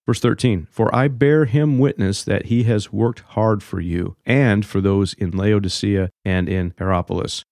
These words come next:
And if you look at a map of this region in the ancient times, you'll see that Colossae, Laodicea, and Hierapolis were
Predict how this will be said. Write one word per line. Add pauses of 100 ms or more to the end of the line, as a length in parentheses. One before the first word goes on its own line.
(140)
And
if
you
look
at
a
map
of
this
region
in
the
ancient
times,
you'll
see
that
Colossae,
Laodicea,
and
Hierapolis
were